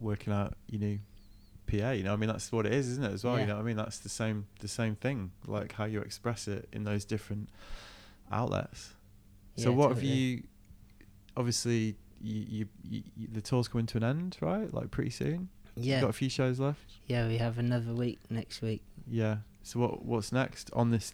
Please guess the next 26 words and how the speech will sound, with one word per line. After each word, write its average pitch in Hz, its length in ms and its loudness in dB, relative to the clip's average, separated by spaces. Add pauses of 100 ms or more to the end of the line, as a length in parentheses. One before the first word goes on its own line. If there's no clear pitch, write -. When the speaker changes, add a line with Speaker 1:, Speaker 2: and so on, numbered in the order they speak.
(140)
Speaker 1:
tip, - 340 0
you 104 80 0
know? 123 300 2
'Cause 110 160 -4
you're 113 220 0
obviously 110 300 0
at 95 40 0
the 110 60 2
end 110 160 2
of 107 100 2
a 107 160 0 (880)
bit - 100 0
of 98 80 0
a 104 80 0
phase, 110 680 -2
so 101 280 0 (1080)
what 113 100 0
have 104 60 -2
you 107 100 0
got - 120 -4
coming? 120 280 0 (260)
Speaker 2:
Um, 131 300 8
just 131 300 0
get - 260 2 (680)
stuck - 440 0
in, 135 400 2